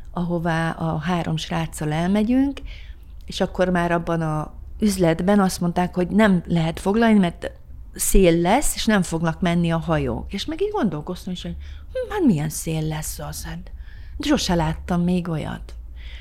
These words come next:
És akkor elmentünk, de akkor még minden csendes volt. Sőt, még délben is csendes volt. Még délután is csendes volt, hanem aztán este felé kezdett feltámadni a szél.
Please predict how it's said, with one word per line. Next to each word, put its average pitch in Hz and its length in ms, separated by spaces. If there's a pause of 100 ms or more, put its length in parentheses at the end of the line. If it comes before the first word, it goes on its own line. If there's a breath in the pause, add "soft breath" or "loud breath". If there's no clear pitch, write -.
(640 loud breath)
És 214 140
akkor 269 180
elmentünk, 294 540
de 277 60
akkor 254 280
még 269 180
minden 190 320
csendes 156 560
volt. - 300
Sőt, 339 240
még 294 200
délben 185 420
is 151 160
csendes 156 480
volt. 233 260
Még 381 200
délután 170 560
is 151 160
csendes 320 460
volt, 285 260
hanem 262 240
aztán 247 340
este 202 280
felé 165 360
kezdett 170 380
feltámadni 156 760
a 151 80
szél. 277 460